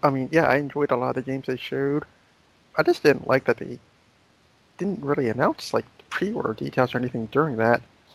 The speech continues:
And then after the fact, everything started coming out. "Oh, it's gonna be at certain retailers. It's gonna be tomorrow. Then it's tonight. And then, you know,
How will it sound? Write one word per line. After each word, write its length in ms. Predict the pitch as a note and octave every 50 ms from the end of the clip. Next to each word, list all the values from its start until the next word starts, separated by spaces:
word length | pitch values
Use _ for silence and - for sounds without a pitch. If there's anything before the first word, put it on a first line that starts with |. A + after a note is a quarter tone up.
| - -
And 100 | - B2
then 80 | A#2 A2+ -
after 260 | C3 C#3 E3+ - -
the 80 | B2 B2
fact, 560 | A2+ - - - D3 E3 D#3+ D3 - - - - _ _ _ _ _ _ -
everything 280 | D3+ C#3 C#3 - C3+
started 300 | C3+ - C3+ B2 A#2+ -
coming 240 | - C3+ A#2 B2 A#2+
out. 220 | B2 B2 B2+ - - _ _ - _ _ _ _ _ -
"Oh, 200 | E3 D#3+ C#3+ C3+
it's 100 | C#3 -
gonna 120 | - C#3+ C3
be 80 | C#3+
at 120 | B2+ - -
certain 300 | - D3 C3+ C3 B2 A#2+
retailers. 480 | B2+ B2+ - - C3+ B2+ B2 C3 B2 -
It's 80 | - -
gonna 120 | B2+ B2
be 120 | A#2+ A#2+
tomorrow. 640 | A#2+ - - B2+ A#2 B2 B2 B2 A#2+ A#2+ A#2+ B2+ B2 - _ _ _ _
Then 160 | - B2+ B2+ B2+
it's 160 | B2+ - -
tonight. 580 | - - D3+ B2 A#2 A#2 A#2 A#2 A#2+ B2+ - - _ _ _ _ _ _ _ _ _ _ _ - -
And 200 | B2 A#2+ A#2 B2
then, 380 | C3+ C#3 C3+ C#3 C3+ C3+ C#3+ -
you 80 | D3+
know, 340 | C3+ C3 B2 B2 B2 B2+ B2+